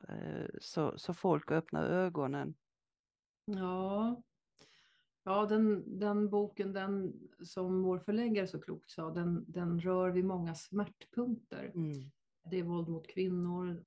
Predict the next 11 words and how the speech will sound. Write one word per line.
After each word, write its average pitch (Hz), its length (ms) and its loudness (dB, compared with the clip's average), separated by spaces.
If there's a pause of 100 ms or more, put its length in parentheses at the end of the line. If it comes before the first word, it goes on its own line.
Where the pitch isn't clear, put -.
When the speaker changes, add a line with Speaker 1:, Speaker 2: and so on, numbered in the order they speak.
(120)
Speaker 2:
och 165 320 -4 (260)
det 165 460 -4
är, 151 280 -4 (420)
mm, 180 520 -12 (1000)
narcissism 165 1120 -6
och 156 220 -2
det 160 320 -2
är, 151 120 2 (960)
eh, 160 300 0
det 170 60 2
här 160 420 2